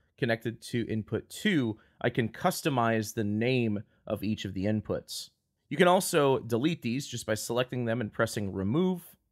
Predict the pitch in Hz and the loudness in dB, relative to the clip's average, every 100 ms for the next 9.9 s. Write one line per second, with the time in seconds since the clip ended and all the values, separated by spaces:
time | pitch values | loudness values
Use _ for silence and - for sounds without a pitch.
0 | _ _ - 139 143 135 147 143 135 120 | _ _ -2 0 0 2 2 4 2 2
1 | 120 120 131 117 101 107 - 127 104 - | 2 2 0 0 0 -2 -4 -4 -4 0
2 | 120 120 120 - 95 101 95 69 67 - | 2 2 0 -4 -2 0 0 0 -6 -12
3 | _ _ _ 160 175 160 139 135 165 180 | _ _ _ 2 4 2 0 2 2 2
4 | 143 120 - 143 - - - - 151 170 | -2 -6 -4 -4 -2 -4 -4 2 4 6
5 | 185 190 _ _ _ _ - 123 117 120 | 2 -2 _ _ _ _ 0 4 6 6
6 | 135 123 123 - 147 135 127 113 107 98 | 6 6 2 -2 -2 -2 -2 -2 -2 0
7 | 131 139 135 143 135 127 139 170 - 107 | 2 2 2 2 2 2 0 0 0 0
8 | 107 101 104 98 110 120 - 98 113 101 | 0 0 0 0 -2 -4 -2 0 0 0
9 | 98 127 139 127 123 117 135 143 185 | -2 -2 -2 -2 2 2 0 -4 -4